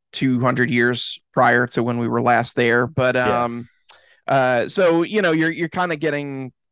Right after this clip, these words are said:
Speaker 1: a feel for the, the current climate and the characters and all that stuff. So it's, it's kinda hard to,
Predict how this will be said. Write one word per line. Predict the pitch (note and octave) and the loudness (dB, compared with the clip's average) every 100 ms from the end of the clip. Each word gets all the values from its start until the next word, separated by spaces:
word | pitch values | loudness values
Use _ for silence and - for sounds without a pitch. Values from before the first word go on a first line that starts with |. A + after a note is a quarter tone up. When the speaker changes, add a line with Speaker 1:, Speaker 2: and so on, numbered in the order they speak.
| - | -6
Speaker 1:
a | D3 | -6
feel | - D3 C#3+ C3+ | -4 0 2 2
for | - C3+ C3 B2+ B2 B2 - _ _ _ _ _ _ _ _ _ _ _ | 0 0 2 2 0 -2 -6 _ _ _ _ _ _ _ _ _ _ _
the, | D3+ D#3 D3 C#3 C3 A2+ - | -4 0 2 0 -2 -6 -10
the | D3 D3 | -10 -8
current | - F#3 D#3+ | 0 2 2
climate | - D#3+ D3+ D3+ D3 C#3+ C#3+ C3 | -2 0 2 2 0 0 -2 -4
and | B2+ | -10
the | - | -10
characters | - D#3+ D#3 D3 C3+ C#3+ C#3 C3+ C3 B2+ | -4 2 4 4 0 -2 0 0 -2 -2
and | C3 | -2
all | B2+ B2+ | -2 0
that | C#3 C3 | -2 -2
stuff. | D3 C3+ | -4 -2
So | G3 | -2
it's, | F#3+ - | -4 -6
it's | A3 | -10
kinda | - E4 B3+ | -8 -4 -4
hard | E3+ E3 D#3 D3 C3+ - | -2 0 2 0 -4 -8
to, | C3+ B2+ B2 | -6 -4 -6